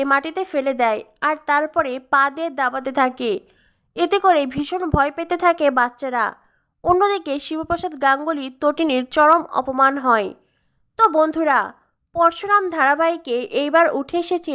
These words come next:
তটিনীর জীবনের রহস্য। এইবার একে একে পরশুরাম সেই রহস্যের জট খুলবে। টানাটানি সংসারেও তটিনীর কাছে থাকে টাকা, তবে কি তটিনীর কোনো ইনকাম সোর্স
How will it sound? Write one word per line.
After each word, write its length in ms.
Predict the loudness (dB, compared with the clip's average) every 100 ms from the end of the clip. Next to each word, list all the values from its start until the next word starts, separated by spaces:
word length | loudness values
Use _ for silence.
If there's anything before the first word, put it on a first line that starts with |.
| -6
তটিনীর 420 | -6 -6 -4 -4 -4
জীবনের 420 | -4 -4 -2 0
রহস্য। 400 | 2 2 0 -6 -4 -2 -4 _ _ _ _ _
এইবার 300 | -6 0 0 0
একে 280 | -4 -4 -4
একে 280 | -6 -4 -8 -4
পরশুরাম 540 | 2 2 2 0 0 0
সেই 220 | -4 -8 -6
রহস্যের 500 | -4 -4 -4 -2 -2
জট 240 | 2 2 2
খুলবে। 420 | -4 -4 -2 -2 -2 -2 -4
টানাটানি 480 | 0 2 2 -2 -4
সংসারেও 580 | -2 -2 0 2 2 0 -4 -6
তটিনীর 460 | -6 -4 -4 -4 0
কাছে 260 | -2 -2
থাকে 240 | -8 -6 -4
টাকা, 360 | -2 -2 0 -2 -4 _
তবে 260 | 4 4 2
কি 180 | -4 -10 -2
তটিনীর 440 | -2 0 0 0
কোনো 260 | 2 2 2 2
ইনকাম 420 | -2 -6 0 2 2
সোর্স 360 | -2 -6 -6